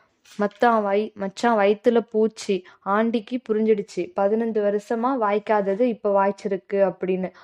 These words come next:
ஓ அதுதான் முருகாயி, அதுதான் அப்படின்னு சொல்லிட்டே ஆண்டி சிரிக்கிறான். உடனே வந்து, "ம், அதுதான் புள்ள, உனக்கு புரியலையா?" அப்படின்னு வந்து ஆண்டி கேக்குறான்.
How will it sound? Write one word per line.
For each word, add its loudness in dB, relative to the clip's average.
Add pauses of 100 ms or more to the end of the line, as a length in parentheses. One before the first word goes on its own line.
(140)
ஓ 6
அதுதான் 2
முருகாயி, 2
அதுதான் 0 (220)
அப்படின்னு -2
சொல்லிட்டே 2
ஆண்டி 2
சிரிக்கிறான். -2 (800)
உடனே 2
வந்து, 4
"ம், -2 (580)
அதுதான் 2
புள்ள, 4
உனக்கு 0
புரியலையா?" 4
அப்படின்னு -2
வந்து 2
ஆண்டி 0
கேக்குறான். -2